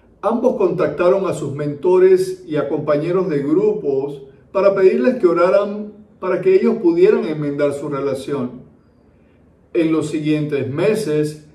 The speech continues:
la esposa y el esposo hicieron sus enmiendas y se ofrecieron perdón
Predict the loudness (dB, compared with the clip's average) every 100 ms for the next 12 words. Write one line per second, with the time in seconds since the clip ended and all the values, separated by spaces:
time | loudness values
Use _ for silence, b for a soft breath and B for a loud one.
0 | b b -10 -4 -4 -4 0 2 4 2
1 | 0 0 0 -2 -6 -4 -4 -2 -6 -6
2 | -8 -4 -4 -2 -6 -8 -8 -8 -8 -10
3 | -8 -6 -6 -6 -6 -8 -10 -12 -20 _
4 | -12 -10 -8 -8 -6 -8 -4 -4 -2 -4
5 | -6 -6 -6 -4 -2 -2 -6 -14